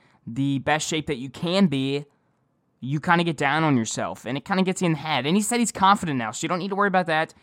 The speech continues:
Experience is a huge thing, too. He's gotten more reps in practice. Last season, he probably didn't see that many, um, that was past, like, C B three.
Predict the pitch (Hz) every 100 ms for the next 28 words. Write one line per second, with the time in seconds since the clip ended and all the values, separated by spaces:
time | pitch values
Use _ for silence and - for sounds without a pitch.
0 | _ - 180 - 226 226 160 113 143 151
1 | - 202 170 208 190 185 170 160 160 143
2 | _ - 202 190 208 185 185 175 160 151
3 | - 120 170 170 170 170 - 147 156 165
4 | 156 151 156 151 - 151 156 147 139 -
5 | 151 135 139 139 139 131 131 _ _ _
6 | 127 127 127 127 - 151 143 139 113 -
7 | 156 139 120 - 131 143 135 127